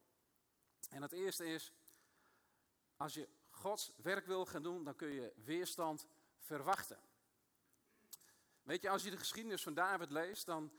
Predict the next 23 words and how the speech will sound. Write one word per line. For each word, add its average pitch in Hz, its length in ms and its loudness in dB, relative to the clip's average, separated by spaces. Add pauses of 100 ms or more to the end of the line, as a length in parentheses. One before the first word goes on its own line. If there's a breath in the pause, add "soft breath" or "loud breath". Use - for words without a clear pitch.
(140 loud breath)
dan 151 320 0
zul 180 240 -2
je 175 80 2
merken 175 300 0
dat 143 140 2
hij 180 200 0
en 175 60 -4
de 160 60 -4
Filistijnen 185 800 -6 (280 loud breath)
een 131 100 -10
hele 175 260 -4
tijd 175 280 -6
op 127 120 -10
vriendschappelijke 170 680 -10
voet 185 240 -12
met 143 140 -6
elkaar 135 220 -6
leefden. 113 320 -8 (580)
Zeker 170 360 -6
in 151 120 -4
de 143 100 -4
tijd 156 320 -4
dat, 127 220 -6